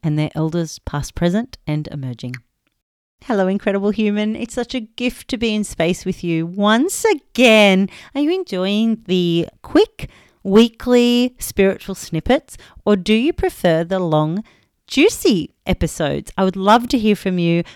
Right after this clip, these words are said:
My D Ms on socials are always open. And I, of course, um, love to hear from you via email,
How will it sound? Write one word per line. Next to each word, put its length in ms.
My 140
D 220
Ms 360
on 140
socials 400
are 140
always 340
open. 460
And 440
I, 100
of 100
course, 540
um, 340
love 180
to 100
hear 140
from 160
you 300
via 260
email, 520